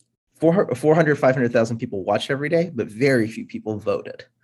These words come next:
right? So we figured out if we could take digital advertising and drive people to vote,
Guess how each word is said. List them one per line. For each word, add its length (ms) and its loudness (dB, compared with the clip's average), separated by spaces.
right? 240 4
So 140 4
we 160 2
figured 340 2
out 320 -2
if 120 -4
we 80 -2
could 140 -6
take 200 0
digital 360 0
advertising 720 0
and 160 -6
drive 380 2
people 240 -2
to 80 0
vote, 480 4